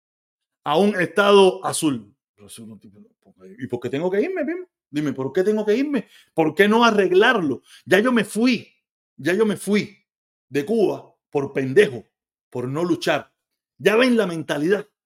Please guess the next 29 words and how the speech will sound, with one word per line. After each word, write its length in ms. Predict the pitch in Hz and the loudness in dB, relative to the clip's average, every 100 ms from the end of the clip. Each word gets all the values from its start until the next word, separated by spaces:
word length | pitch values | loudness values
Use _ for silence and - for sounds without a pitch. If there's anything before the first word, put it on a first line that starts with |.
| _ | _
ya 180 | 135 165 | -4 0
ven 180 | 202 190 | 0 0
cuál 180 | 190 | 0
es 80 | 196 | 0
la 140 | 180 165 | -2 -6
mentalidad 680 | 147 131 139 147 175 175 _ | -6 -6 -4 -2 -4 -8 _
de 200 | - 139 | -6 -4
estos 380 | 180 175 156 - - | -4 -4 -6 -8 -6
cobardes. 840 | 143 143 170 135 104 - - _ _ _ _ _ _ _ _ _ _ _ _ _ _ _ _ | -4 -4 -6 -10 -14 -20 -20 _ _ _ _ _ _ _ _ _ _ _ _ _ _ _ _
Vete, 480 | - 131 143 - _ _ _ _ - | -10 -6 -6 -10 _ _ _ _ -8
o 120 | 143 | -6
me 100 | 135 | -2
voy 240 | 160 208 | -2 -2
si 160 | 196 147 | -2 -6
la 140 | 131 | -6
cosa 200 | 139 156 | -8 -8
se 120 | 147 | -8
pone 240 | 131 143 143 | -6 -6 -6
difícil. 520 | 120 127 120 104 _ _ _ _ | -10 -10 -14 -16 _ _ _ _
Esa 160 | - | -10
es 40 | 180 | -6
la 100 | 156 | -6
mentalidad. 360 | 131 120 120 - - | -6 -8 -12 -14 -16
No, 120 | 117 | -10
no, 300 | 147 214 202 | -6 -6 -6
mi 120 | 139 | -4
mentalidad 560 | 139 143 135 139 143 180 | -4 -4 -4 -4 -4 -4
es 180 | 220 _ | -6 _
luchar 640 | 143 143 143 226 226 - | -6 -6 -4 0 0 -2